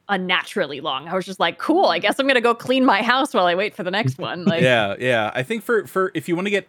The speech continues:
Speaker 2: everything, um, you get the emote from the quest, but
Speaker 1: Mm-hmm.
Speaker 2: then you need two fates if you want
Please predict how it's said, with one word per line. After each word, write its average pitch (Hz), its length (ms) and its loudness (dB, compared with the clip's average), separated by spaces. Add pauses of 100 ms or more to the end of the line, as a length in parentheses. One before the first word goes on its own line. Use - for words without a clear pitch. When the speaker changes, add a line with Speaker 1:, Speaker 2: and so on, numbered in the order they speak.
(160)
Speaker 2:
everything, 110 960 -2
um, 104 340 -2
you 120 140 -6
get 143 220 -4
the 156 100 -12
emote 156 280 -6
from 147 140 -16
the 143 80 -8
quest, - 580 -4 (120)
but 127 120 -6
Speaker 1:
Mm-hmm. - 180 -20
Speaker 2:
then 127 380 -2
you 120 120 -4
need 120 400 -6
two 131 240 -8
fates 104 380 -4
if - 140 -12
you 120 120 -6
want 110 200 -4